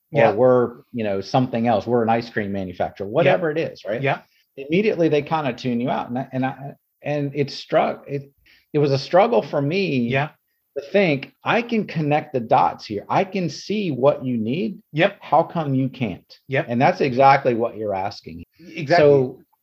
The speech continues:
Speaker 1: so over the years, I, there, there's some techniques I've learned. One is I try to ask the customer, I, I,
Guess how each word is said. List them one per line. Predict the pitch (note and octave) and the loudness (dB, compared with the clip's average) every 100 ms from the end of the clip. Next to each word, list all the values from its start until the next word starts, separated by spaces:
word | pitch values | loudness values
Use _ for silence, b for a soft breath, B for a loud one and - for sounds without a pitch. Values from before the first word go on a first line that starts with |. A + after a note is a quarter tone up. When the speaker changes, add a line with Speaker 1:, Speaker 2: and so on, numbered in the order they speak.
| - | -10
Speaker 1:
so | - D3+ | 0 0
over | D#3+ G#3 A3 | 4 4 4
the | F#3+ | 0
years, | D#3+ E3 E3 D3 B2+ | 0 0 0 0 -2
I, | C3+ - | -4 -4
there, | C#3 C3+ - | -8 -8 -4
there's | C#3 C3+ | -4 -2
some | B2+ | -2
techniques | B2 C#3 C3 C3 B2+ | -2 -2 -4 -6 -4
I've | A#2 G#2+ G#2+ | -4 -2 -6
learned. | G#2+ F#2 G2 - _ _ _ - | -8 -8 -12 -16 _ _ _ -8
One | B2+ D3 A3 A3 D#3+ | -2 2 2 2 -2
is | C#3 | -2
I | C3 | -2
try | - D3 E3+ | -2 0 0
to | E3+ E3+ - - _ _ _ _ A2+ | 0 0 -2 -10 _ _ _ _ -4
ask | C3 C#3 - | -2 -2 -4
the | B2 | -4
customer, | A#2 A2 - - G2+ F#2+ F#2+ | 0 -2 -2 -8 -6 -6 -6
I, | C3 | -6
I, | B2+ C#3+ | -4 -6